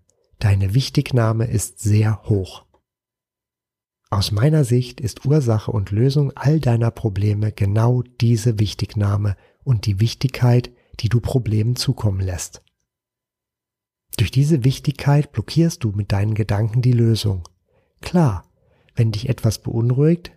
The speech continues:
fällt es dir sehr schwer, dich auf etwas anderes zu konzentrieren. Du verharrst in deinem Problem. Dadurch hältst du das Problem fest.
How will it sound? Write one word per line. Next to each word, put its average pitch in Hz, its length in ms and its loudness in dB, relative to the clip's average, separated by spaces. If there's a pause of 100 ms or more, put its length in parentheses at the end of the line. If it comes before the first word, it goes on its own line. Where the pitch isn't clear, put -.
fällt 113 260 -2
es 98 100 -2
dir 104 200 0
sehr 117 280 2
schwer, 117 460 0 (160)
dich 113 160 -2
auf 110 140 0
etwas 107 320 -2
anderes 107 420 0
zu - 120 -2
konzentrieren. 117 800 -2 (460)
Du - 80 0
verharrst 113 680 0
in 127 120 2
deinem 104 300 0
Problem. 101 580 -2 (560)
Dadurch 117 520 0
hältst 123 380 0
du 131 60 -2
das 117 220 0
Problem 127 460 -2
fest. - 500 -6